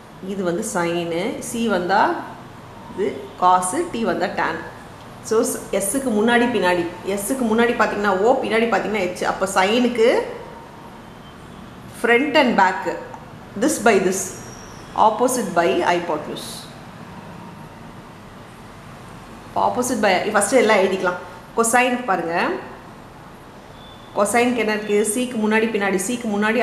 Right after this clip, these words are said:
adjacent, சிக்கு பின்னாடி hypotenuse. அதே மாதிரி டேனுக்கு பாத்தீங்கன்னா tangent கேட்டதுனால tangent-னு எழுதிக்கிறேன். முன்னாடி பின்னாடி, opposite by adjacent.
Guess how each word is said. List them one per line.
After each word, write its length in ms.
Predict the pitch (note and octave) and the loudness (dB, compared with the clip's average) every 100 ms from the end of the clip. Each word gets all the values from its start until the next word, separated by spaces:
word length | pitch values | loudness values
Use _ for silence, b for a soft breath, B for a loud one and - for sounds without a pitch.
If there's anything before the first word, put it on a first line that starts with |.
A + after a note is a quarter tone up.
| F#3+ | 2
adjacent, 480 | F#3+ F#3+ A3 E4+ - - - - - - - | 2 -2 0 -2 -4 -10 -16 -18 -20 -12 -4
சிக்கு 280 | B3+ A#3+ A3 - | -4 -4 -6 -6
பின்னாடி 400 | G#3+ G#3+ G#3 C4 A3+ | -2 0 0 2 2
hypotenuse. 580 | E3+ D#3+ D#3+ E3 D#3+ - - - - - - - - - - - - - - F#3+ | 2 -2 -4 -6 -6 -10 -12 -14 -18 -20 -20 -20 -20 -20 -20 -20 -20 -20 -6 -2
அதே 160 | F#3+ A3 | 0 2
மாதிரி 180 | G#3+ G#3+ | 2 4
டேனுக்கு 320 | G3 G#3 G#3+ F#3+ | 2 2 2 2
பாத்தீங்கன்னா 420 | F3+ F3 F3 G3 F#4+ - - - - - - - - - - - - - - - - - | 2 0 2 2 2 -2 -12 -16 -20 -20 -20 -20 -20 -20 -18 -18 -20 -20 -20 -20 -12 0
tangent 500 | G3+ G3+ G3 G3 G3+ G3+ - | 2 4 2 0 -2 -6 -6
கேட்டதுனால 420 | G3 F#3 F3 F3+ C#4 | -4 -2 0 0 2
tangent-னு 440 | F#3 F3 F3+ F#3 F#3+ | 0 0 -2 -4 -4
எழுதிக்கிறேன். 480 | D#3+ E3 D#3 D#3+ G#3 C4 - - - | -4 -4 -4 -2 -2 -4 -10 -16 -2
முன்னாடி 300 | A3+ A3+ A#3 A#3 | 2 4 4 0
பின்னாடி, 240 | F3+ F3 E3 | 0 0 2
opposite 360 | F#3 G3+ G#3 G#3 F#3 | 2 0 -4 -2 0
by 140 | F3 D#4+ G4+ - | 2 0 -2 -8
adjacent. 440 | - - - A3 | -12 -8 -8 -8